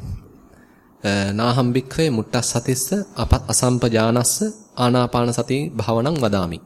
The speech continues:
කියලා බුදුහාමුදුරුවෝ අනතුරු අඟවනවා. චිත්තානුපස්සනාව කරන්න යන්න එපා කියනවා, මුලා වෙච්ච සතියක් නම් තියෙන්නේ.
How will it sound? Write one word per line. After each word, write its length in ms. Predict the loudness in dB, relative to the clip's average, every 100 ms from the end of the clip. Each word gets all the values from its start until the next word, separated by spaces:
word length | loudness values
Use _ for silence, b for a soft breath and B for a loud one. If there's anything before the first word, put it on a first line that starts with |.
| -12
කියලා 280 | -4 -2 0
බුදුහාමුදුරුවෝ 460 | 0 0 2 4 2
අනතුරු 280 | 2 4 4
අඟවනවා. 560 | 6 4 4 4 0
චිත්තානුපස්සනාව 720 | -2 -2 0 -2 0 -2 0 2
කරන්න 240 | 2 2
යන්න 180 | 2 2
එපා 340 | 0 2 -2 0
කියනවා, 460 | 2 4 4 2
මුලා 420 | 2 4 6 8
වෙච්ච 180 | 6 2
සතියක් 400 | 0 2 2 0 0
නම් 160 | -4
තියෙන්නේ. 380 | -2 -4 -6